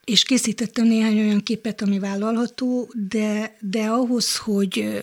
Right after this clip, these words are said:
hogy valóban meg tudjam fogni a, azt, ami ott érdekelt, ahhoz vissza kellene mennem, és nem két hétre, és nem egy hónapra, hanem, hanem több, többre. Én akkor ott a,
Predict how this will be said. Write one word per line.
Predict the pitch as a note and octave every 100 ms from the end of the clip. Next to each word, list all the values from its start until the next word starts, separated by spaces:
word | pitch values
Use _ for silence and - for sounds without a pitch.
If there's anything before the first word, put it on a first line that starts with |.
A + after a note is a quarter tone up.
| -
hogy | - - G3+ G3+ G3 F#3+ G3+ G3 G3
valóban | G#3+ G#3+ G#3 G#3+ G#3
meg | G#3 -
tudjam | G#3 F#3 G#3 G3+
fogni | G3+ - - - G#3+ G3 G3+ G3+ G3 - _ - -
a, | G#3 G3+ G3+ - _ -
azt, | B3+ G#3 -
ami | G#3 G#3
ott | G#3 -
érdekelt, | A3 G3+ G#3 A3 G#3+ G#3+
ahhoz | F#3+ G#3 G3
vissza | F#3+ F#3+
kellene | - G3 F#3+ F#3+
mennem, | G3 G3 G#3 G3 G3+
és | G#3 F#3+ -
nem | G3 F#3+ G3 A3 - -
két | G3 F3
hétre, | - F#3+ - G3 G3 G3
és | G3 F#3
nem | - F#3+
egy | F#3+ -
hónapra, | G3+ G3+ G3+ - G3+
hanem, | G3 G3 F#3+ G3 G#3+
hanem | G3 G3 F#3+ F#3
több, | G3+ F#3 G3+
többre. | - G3 G3+ G#3+ G#3
Én | A#3 A#3
akkor | G#3+ B3
ott | A#3 -
a, | A3+ A3+